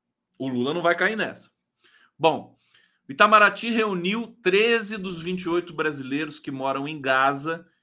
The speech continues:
e pediram para serem retirados da região em uma escola católica nessa quarta-feira. O governo pediu a Israel que poupe o edifício de ataques durante sua campanha aérea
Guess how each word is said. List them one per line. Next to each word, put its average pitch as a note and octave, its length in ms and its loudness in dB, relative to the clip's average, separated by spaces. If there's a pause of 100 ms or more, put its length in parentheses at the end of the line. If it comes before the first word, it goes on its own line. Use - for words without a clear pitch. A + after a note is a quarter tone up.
(300)
e D3 80 -10
pediram D#3 540 -6
para D3 240 0
serem D3 300 -6
retirados C3+ 640 -2
da C3+ 100 -2
região B2+ 640 -2
em C#3+ 40 -6
uma C#3+ 140 -6
escola C3+ 400 -2
católica C3 720 -4
nessa B2 260 -6
quarta-feira. A#2 840 -8 (500)
O B2 60 -14
governo D3 400 -2
pediu D3+ 300 -6
a D3+ 40 0
Israel C#3 440 0
que C#3 100 -10
poupe E3 540 0
o B2+ 100 -2
edifício C#3+ 760 -8
de B2+ 120 -4
ataques A#2+ 680 -2
durante C3+ 400 -6
sua B2+ 260 -6
campanha A#2 540 -8
aérea A#2+ 560 -4